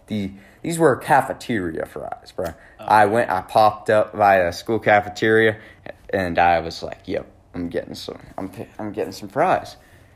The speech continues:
Speaker 1: And it was like, "These are the fries they're selling you?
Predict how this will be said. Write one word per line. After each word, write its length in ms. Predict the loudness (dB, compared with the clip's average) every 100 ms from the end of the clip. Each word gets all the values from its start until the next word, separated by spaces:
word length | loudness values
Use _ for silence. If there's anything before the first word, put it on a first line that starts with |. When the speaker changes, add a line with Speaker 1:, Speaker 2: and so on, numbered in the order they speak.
| -10
Speaker 1:
And 180 | -8 -6
it 40 |
was 180 | -8 -10
like, 320 | -12 -12 -14 -10
"These 240 | -8 -6
are 80 | -4
the 100 | -4
fries 380 | 4 4 4 0
they're 120 | -4
selling 380 | -2 -2 -2 -6
you? 220 | -12